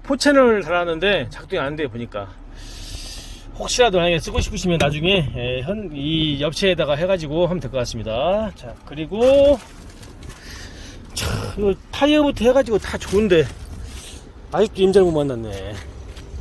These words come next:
필기수도 없어요. 제가 휠 복원 제가 다 해놔가지고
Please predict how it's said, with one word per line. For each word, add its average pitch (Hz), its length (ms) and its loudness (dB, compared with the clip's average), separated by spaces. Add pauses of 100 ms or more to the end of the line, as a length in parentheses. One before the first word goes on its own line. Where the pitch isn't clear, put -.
(440)
필기수도 294 760 4
없어요. 202 360 6
제가 180 440 2
휠 269 240 -2
복원 202 320 2
제가 185 160 -2
다 156 100 -8
해놔가지고 214 760 -2